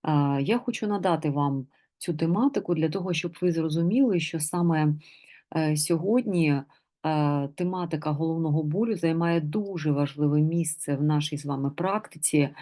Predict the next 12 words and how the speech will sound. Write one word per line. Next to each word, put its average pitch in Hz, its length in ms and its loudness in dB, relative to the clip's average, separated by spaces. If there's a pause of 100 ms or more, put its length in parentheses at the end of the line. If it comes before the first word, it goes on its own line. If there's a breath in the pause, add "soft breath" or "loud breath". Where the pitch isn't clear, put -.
(380 loud breath)
для 156 340 4
диференційної 160 880 0
діагностики 170 840 -2 (560 soft breath)
різних 165 500 4
захворювань. 147 960 4 (460 loud breath)
І 175 100 4
саме 160 640 4 (100)
тривалість, 147 1000 2 (420 soft breath)
е, 143 200 2 (140)
упередження, 143 1300 2
фактори 196 480 -2
ризику 147 920 2